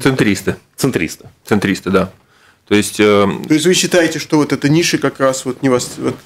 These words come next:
Speaker 3: нету, не
Speaker 1: Да,
Speaker 3: восстанет?
Speaker 1: понимаете, в, в наше время всё очень быстро меняется, и на-, надо быть гибким. М, самое главное,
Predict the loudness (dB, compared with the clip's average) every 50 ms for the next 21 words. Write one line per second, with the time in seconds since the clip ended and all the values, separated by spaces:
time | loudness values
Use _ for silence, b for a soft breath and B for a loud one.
0 | -8 0 2 2 2 2 0 -2 -2 0 2 2 4 4 4 4 2 2 4 4
1 | 4 4 4 4 2 2 2 2 4 4 6 6 4 4 4 2 4 4 4 4
2 | 4 4 4 4 2 2 2 -2 -2 0 0 0 2 2 0 0 2 0 0 2
3 | 2 2 2 4 4 4 4 2 2 2 0 -2 -2 -6 _ _ _ _ _ 0
4 | 2 4 4 4 4 4 2 2 2 0 0 2 2 2 2 2 2 0 2 0
5 | 0 0 -2 -6 -8 -2 -2 -2 -2 -2 -4 -4 -4 -4 -2 -2 0 2 2 2
6 | 2 2 0 2 2 2 2 2 4 2 2 2 2 2 2 2 2 0